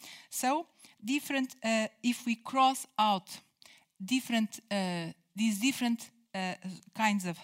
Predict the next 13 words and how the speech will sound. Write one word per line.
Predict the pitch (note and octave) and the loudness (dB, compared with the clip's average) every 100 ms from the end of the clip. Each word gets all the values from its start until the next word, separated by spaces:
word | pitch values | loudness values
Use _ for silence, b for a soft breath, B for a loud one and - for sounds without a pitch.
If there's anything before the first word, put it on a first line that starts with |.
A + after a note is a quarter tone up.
| - | -8
sources, | A3 B3+ C4+ - C#3 - B B B B - | 0 0 -2 -6 -10 -12 B B B B -4
it | B3 C4+ | -2 -2
becomes | B3 C4 B3 | 0 2 2
clear | - C4 C4 B3 | 0 -2 0 0
that | A3+ - | -2 -2
both | A#3 A#3+ A#3+ - - | 0 0 0 -4 0
in | A3 | 0
the | G#3+ | 0
plantation | - G3+ G3+ F#3+ F3 F3+ | -2 -2 0 -2 -2 -4
Sundi | - A#3 A#3+ F#3+ D#3 D#3 b b G#3+ | -2 2 2 2 0 -6 b b 0
and | A3 | 2
in | A3+ C4 | 2 2
Sobral, | B3+ A3 G3 F3+ G3 | -2 -2 0 2 0